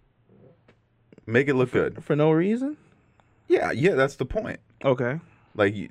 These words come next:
Speaker 1: you, she's in, she's in it. She knows what's going on. Obviously, she's an actress.
Speaker 2: Okay.
Speaker 1: Smack her ab-, around a bit. Yell her. A little bit of verbal abuse.
Speaker 2: Mm.
Speaker 1: Send her on her way.
Speaker 2: Okay.
Speaker 1: Let's see if, what that guy does.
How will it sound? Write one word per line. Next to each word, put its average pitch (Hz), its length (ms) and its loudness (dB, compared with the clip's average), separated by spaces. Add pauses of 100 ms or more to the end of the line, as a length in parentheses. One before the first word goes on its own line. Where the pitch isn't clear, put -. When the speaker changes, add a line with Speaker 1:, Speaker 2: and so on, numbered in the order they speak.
Speaker 1:
you, 73 420 -14
she's 156 340 0
in, 117 240 0 (120)
she's 123 280 -4
in 95 140 0
it. 107 160 -2 (160)
She - 180 -6
knows 101 220 0
what's 90 140 -6
going 82 280 -2
on. 82 320 0
Obviously, 87 600 0
she's 92 260 -14
an 87 60 -6
actress. 85 480 -4 (220)
Speaker 2:
Okay. 135 320 -2 (680)
Speaker 1:
Smack 120 380 0
her 123 120 2
ab-, 110 260 -2
around 104 220 4
a 101 60 2
bit. 98 300 2 (260)
Yell 104 280 4
her. 104 240 -4 (480)
A - 40 -12
little 107 180 4
bit 101 140 4
of 92 60 -4
verbal 101 320 2
abuse. 98 540 0
Speaker 2:
Mm. 131 260 -4
Speaker 1:
Send 101 240 0
her 95 120 4
on 87 120 2
her 80 80 0
way. 71 200 -2 (380)
Speaker 2:
Okay. 120 420 -2 (1600)
Speaker 1:
Let's - 220 -4
see 131 140 2
if, 135 140 -2
what 117 240 -4
that 110 160 -4
guy 113 160 -4
does. 107 340 -4